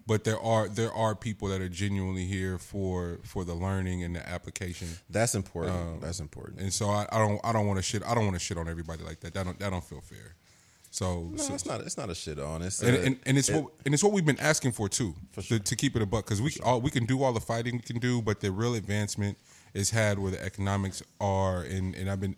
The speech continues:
Speaker 1: I've been tr-, I've been really on, uh, women who identify as other, who only show up to, for women of color when they need 'em, uh, the L G B T Q community, like, like, only showing up when it,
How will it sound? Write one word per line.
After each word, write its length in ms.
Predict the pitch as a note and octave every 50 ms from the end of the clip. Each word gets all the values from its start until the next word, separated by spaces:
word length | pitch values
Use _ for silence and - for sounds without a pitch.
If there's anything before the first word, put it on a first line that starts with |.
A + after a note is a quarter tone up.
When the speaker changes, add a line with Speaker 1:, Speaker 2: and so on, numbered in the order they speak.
| -
Speaker 1:
I've 160 | F#2+ G2 F#2+
been 160 | F#2 F#2+ F#2 F2
tr-, 240 | - - - - -
I've 140 | - G#2 F#2+
been 180 | G2 F#2 F2+ F2
really 260 | G2+ B2 C3 B2 A2+
on, 600 | - F#2 G2+ G2+ G2+ G2 F#2+ F#2 F2+ F2+ F2+ F2+ - _ - - - - - - - -
uh, 200 | G2 G2 F#2+ F2+
women 600 | F2+ F2 G#2 A2+ A#2 A2 A2 G#2+ G#2+ G#2 G#2+ A2 - -
who 160 | - A#2 A2
identify 480 | G#2 G#2 G#2 A2 G#2+ G#2+ G#2 - G#2+ G#2 G#2
as 100 | G2+ -
other, 260 | - G#2+ G#2 G#2 G2+
who 180 | G2+ G#2 G2 G2+
only 260 | G2+ G#2 G#2 G#2 F#2+
show 280 | - - G#2+ G#2 G#2
up 200 | G#2 G2+ - -
to, 100 | - G#2
for 220 | F#2+ - - - G2
women 280 | F#2+ G2+ G2+ G2+ F#2+
of 60 | F#2+ -
color 260 | - G#2+ G2+ G2+ F#2+
when 140 | F#2+ F#2 F2
they 100 | E2+ F2
need 240 | G2 G2+ G#2+ G2+
'em, 220 | G#2 G2+ G2 F#2+ F#2+ - - - - - - - -
uh, 140 | F2+ F#2+ F#2+
the 100 | F#2 - G2
L 100 | A2 G#2+
G 80 | G2+
B 140 | G#2 G2 G#2
T 240 | F#2 - - A2 G2
Q 220 | - - G#2+ G#2
community, 440 | - - G#2 G2+ G2+ G2+ G#2 G2+ F#2+ F#2+
like, 140 | F#2 - - G2
like, 180 | F#2 F2+ -
only 220 | G2 G#2 G#2 G2+ F#2
showing 320 | - - G#2 G2+ G2+ G2+
up 120 | G2 -
when 120 | F#2+ F#2+ F#2
it, 100 | F2+